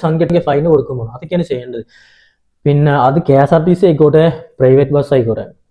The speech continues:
അപ്പൊ എനിക്ക് പറയാനുള്ളത് രണ്ടോരും, രണ്ടാളും കൂടിയാണ്. പ്രൈവറ്റ് ബസ് ആയിക്കോട്ടെ, കെ എസ് ആർ ടി സി ആയിക്കോട്ടെ, എന്ത് തേങ്ങ ആയിക്കോട്ടെ, മനുഷ്യന്മാർക്ക് നാട്ടിൽ ഇറങ്ങി നടക്കണം, അങ്ങാടിക്ക് പോകണം, റോട്ടിൽ കൂടെ വണ്ടി കൊണ്ടുപോകണം. ഇവര് ഈ ബസ്സേർക്ക് മാത്രമല്ല റോഡ് അലോ ചെയ്ത് കൊടുത്തിട്ടുണ്ട്, പെർമിറ്റ് കൊടുത്തിട്ടുണ്ട്. ബസ്സേര് വരുമ്പോ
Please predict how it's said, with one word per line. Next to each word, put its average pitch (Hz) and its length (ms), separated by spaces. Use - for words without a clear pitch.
അപ്പൊ 131 120
എനിക്ക് 131 240
പറയാനുള്ളത് 156 460
രണ്ടോരും, 180 460
രണ്ടാളും 160 480
കൂടിയാണ്. 143 340
പ്രൈവറ്റ് 147 360
ബസ് 160 180
ആയിക്കോട്ടെ, 151 320
കെ 123 80
എസ് 120 120
ആർ 131 80
ടി 135 100
സി 135 80
ആയിക്കോട്ടെ, 113 220
എന്ത് 135 200
തേങ്ങ 127 260
ആയിക്കോട്ടെ, 117 300
മനുഷ്യന്മാർക്ക് 220 520
നാട്ടിൽ 175 280
ഇറങ്ങി 175 200
നടക്കണം, 156 340
അങ്ങാടിക്ക് 151 460
പോകണം, 139 240
റോട്ടിൽ 139 340
കൂടെ 151 160
വണ്ടി 131 240
കൊണ്ടുപോകണം. 117 320
ഇവര് 156 200
ഈ 156 80
ബസ്സേർക്ക് 160 420
മാത്രമല്ല 151 460
റോഡ് 139 240
അലോ 131 200
ചെയ്ത് 131 180
കൊടുത്തിട്ടുണ്ട്, 120 420
പെർമിറ്റ് 123 320
കൊടുത്തിട്ടുണ്ട്. 113 360
ബസ്സേര് 185 320
വരുമ്പോ 185 180